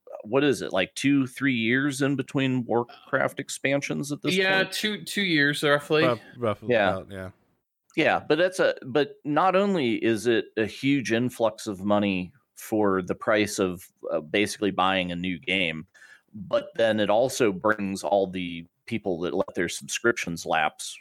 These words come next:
Speaker 1: flooding back in to spike the monthly sub numbers,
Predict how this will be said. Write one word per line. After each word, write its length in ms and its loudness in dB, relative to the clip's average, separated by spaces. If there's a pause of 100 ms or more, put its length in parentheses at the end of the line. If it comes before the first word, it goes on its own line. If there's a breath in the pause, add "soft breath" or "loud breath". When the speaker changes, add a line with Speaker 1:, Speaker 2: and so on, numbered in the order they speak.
(180)
Speaker 1:
flooding 520 -4
back 320 -2
in 420 -2
to 140 -8
spike 500 -2
the 220 0
monthly 520 -2
sub 340 0
numbers, 600 -4